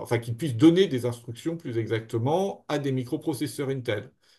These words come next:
Et donc, euh, tout d'un coup, brutalement en deux mille six, il va annoncer, euh, à, à Motorola et à I B M, euh, que, bah, leur partenariat, c'est fini et que ils n'achèteront, et que maintenant, ils vont se fournir chez Intel.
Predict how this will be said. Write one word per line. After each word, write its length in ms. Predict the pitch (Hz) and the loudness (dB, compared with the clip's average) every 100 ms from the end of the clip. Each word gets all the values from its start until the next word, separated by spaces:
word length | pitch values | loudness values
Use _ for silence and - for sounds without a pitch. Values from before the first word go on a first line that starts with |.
| _ 123 | _ -2
Et 120 | 123 | 2
donc, 300 | 143 143 131 | 2 2 4
euh, 220 | 113 113 | 4 2
tout 100 | - 185 | 2 6
d'un 160 | 185 | 6
coup, 220 | 175 185 | 4 -4
brutalement 640 | 135 139 180 180 156 165 156 | 0 0 4 4 4 2 0
en 20 | |
deux 140 | 127 | 0
mille 180 | 139 127 | -2 -4
six, 360 | - - 185 - | -6 -8 -8 -8
il 140 | 127 | -2
va 140 | 123 123 | 2 2
annoncer, 800 | 127 135 - 156 156 143 - - | 2 -4 -4 0 2 0 -2 -4
euh, 400 | 117 110 107 107 113 - _ - _ 127 | -6 -4 -6 -8 -14 -20 _ -20 _ -2
à, 920 | 123 117 113 113 110 110 107 107 - 120 | 2 2 2 0 -2 -2 -4 -6 -4 0
à 60 | |
Motorola 640 | 135 127 147 139 143 143 | 0 0 2 4 6 6
et 100 | 127 | 6
à 80 | 113 | 4
I 120 | 120 | 0
B 80 | 113 | 2
M, 420 | 123 123 180 147 101 - - _ | 4 4 2 -2 -8 -14 -20 _
euh, 520 | 123 113 110 110 110 110 | 0 2 2 0 -2 -4
que, 140 | - 156 | 0 2
bah, 120 | 131 | 4
leur 180 | 120 117 | 4 2
partenariat, 640 | 127 - 139 135 127 139 | -2 0 0 2 2 2
c'est 180 | 120 147 | 0 -4
fini 440 | - 120 123 165 - _ - _ _ | -4 -2 -2 -4 -12 _ -20 _ _
et 140 | 127 120 | -4 2
que 120 | 151 | 6
ils 200 | 170 131 | 6 4
n'achèteront, 640 | 127 139 127 - 131 131 | 0 -2 -4 -4 -2 2
et 100 | 120 | 2
que 100 | 143 | 2
maintenant, 280 | 127 127 165 | 2 2 2
ils 60 | 175 | 2
vont 100 | 139 | -2
se 100 | - | -6
fournir 340 | 131 131 151 | -4 -2 -4
chez 180 | - 139 | -4 -6
Intel. 300 | 117 107 - | -6 -8 -12